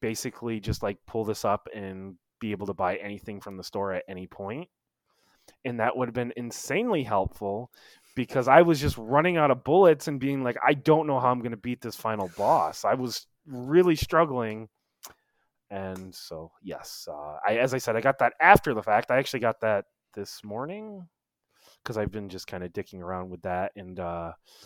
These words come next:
'cause I, after I beat the game, I've gone back in and I, I just collected all of the bolts. So I got all forty bolts.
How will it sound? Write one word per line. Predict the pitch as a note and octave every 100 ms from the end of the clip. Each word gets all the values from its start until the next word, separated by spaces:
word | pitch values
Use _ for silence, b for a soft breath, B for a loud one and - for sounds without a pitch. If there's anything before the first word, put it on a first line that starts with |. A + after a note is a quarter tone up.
| -
'cause | C#3+ B2+ - _ -
I, | F3
after | F#3 G#3+ - G#3
I | E3
beat | D#3+ D3+
the | B2+
game, | C3+ C3 A#2+
I've | A2
gone | A#2+ A2+
back | G#2 G2 - _
in | B2+ C3 C#3 C#3+ C3+
and | A2+
I, | A2 G#2 _ -
I | G2 G#2
just | B2+ C3 -
collected | - B2 - A#2 G2+ -
all | A#2 B2+
of | A#2+
the | A#2+
bolts. | F#2 F#2 - -
So | -
I |
got | F#2 F#2+
all | F#2+ G2+
forty | - A2+ G2+
bolts. | F2+ F2+ F2+ - -